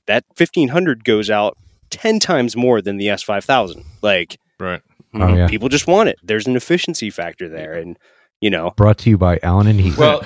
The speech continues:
Speaker 4: dude, the, so Leo in the, in the Lawrence band, they have the T I, the titanium chassis one.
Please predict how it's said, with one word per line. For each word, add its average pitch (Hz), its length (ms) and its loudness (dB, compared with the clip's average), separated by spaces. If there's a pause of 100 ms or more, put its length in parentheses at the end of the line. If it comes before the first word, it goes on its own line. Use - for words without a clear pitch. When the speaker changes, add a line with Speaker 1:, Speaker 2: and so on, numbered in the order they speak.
Speaker 4:
dude, 170 260 2
the, 139 380 2
so 147 360 0
Leo 139 480 0
in 123 100 -4
the, 120 180 -2
in 117 120 -8
the 117 80 -6
Lawrence 127 440 -6
band, 110 420 -6 (100)
they 127 180 -2
have 127 260 -2
the 113 100 -6
T 113 220 -4
I, 110 240 -2
the 101 120 -10
titanium 117 640 -6
chassis 123 380 -6
one. 143 360 -8